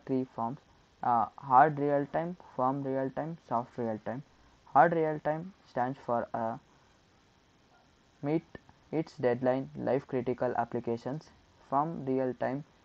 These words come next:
means, uh, similar to hard real-time. Uh, soft real-time means can have a tolerance in meeting its deadline.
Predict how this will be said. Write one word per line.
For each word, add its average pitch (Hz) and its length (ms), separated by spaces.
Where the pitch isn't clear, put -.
means, 143 200
uh, 104 160
similar 151 420
to 147 200
hard 123 440
real-time. 117 540
Uh, - 80
soft 143 360
real-time 139 640
means 131 240
can 127 440
have 127 420
a 120 220
tolerance 123 600
in 127 280
meeting 131 460
its 123 240
deadline. 110 460